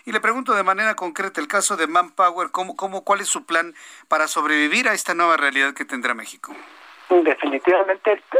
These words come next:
Speaker 2: eh, todas las empresas de, de cumplimiento como Manpower Group, estamos ya trabajando de manera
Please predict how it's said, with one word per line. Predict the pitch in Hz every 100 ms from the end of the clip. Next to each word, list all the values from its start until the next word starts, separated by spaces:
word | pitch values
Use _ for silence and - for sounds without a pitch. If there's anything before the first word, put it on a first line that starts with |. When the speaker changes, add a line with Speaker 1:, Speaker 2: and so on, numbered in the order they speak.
| 262
Speaker 2:
eh, | 135 123 123 _
todas | - 190 196
las | 175 143 143
empresas | 135 151 147 165 151 -
de, | - 123 -
de | 139 -
cumplimiento | 139 135 135 127 143 160 143
como | 127 120 120 113 117
Manpower | 127 - 147 139 127
Group, | 160 - - - - - -
estamos | - - 151 151 143
ya | 151 151 156
trabajando | - 131 117 139 139 139 135
de | 127
manera | 123 131 135 135